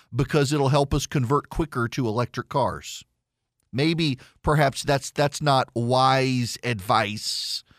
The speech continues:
for you to be giving people. That they, I, Alexandria Ocasio-Cortez has been saying this, that, that fuel prices going up is actually not a bad thing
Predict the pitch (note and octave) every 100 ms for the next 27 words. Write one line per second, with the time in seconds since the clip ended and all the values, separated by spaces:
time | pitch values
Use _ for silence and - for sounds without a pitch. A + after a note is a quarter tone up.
0 | _ _ _ _ _ D#3 C#3 C3+ B2 B2
1 | G#2+ D3+ E3 B2+ A#2 G#2+ B2 C#3+ D#3 D#3+
2 | D#3+ F3 F3 F3 F3+ F3 E3+ F3 G3 F#3+
3 | G3 A3 - B3 C4+ A3 D#3+ D#3+ C#3+ D3
4 | B2+ D3 - B2+ D#3 C3+ - F#3+ F#3 E3+
5 | - - F#3 - D3+ D3 D#3 - - D3+
6 | D3 D#3+ E3 D#3 D3 C3+ E3 F3+ A#3 G#3
7 | D3+ A2 C3 F#3